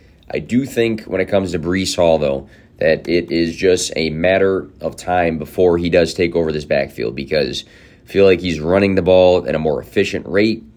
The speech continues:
And he's the guy they're giving more of the passing volume to. So,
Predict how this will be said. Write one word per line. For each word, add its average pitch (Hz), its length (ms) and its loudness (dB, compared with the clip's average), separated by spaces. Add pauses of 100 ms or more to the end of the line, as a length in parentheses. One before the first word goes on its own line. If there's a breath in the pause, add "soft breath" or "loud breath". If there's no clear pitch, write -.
(300)
And 104 160 0
he's 95 160 -4
the 95 60 -4
guy 90 220 2
they're 87 100 -2
giving 85 500 -4 (180 loud breath)
more 92 280 2
of 82 100 -2
the 80 80 -8
passing 90 560 -4
volume 78 420 -4
to. 69 280 -6
So, - 400 -4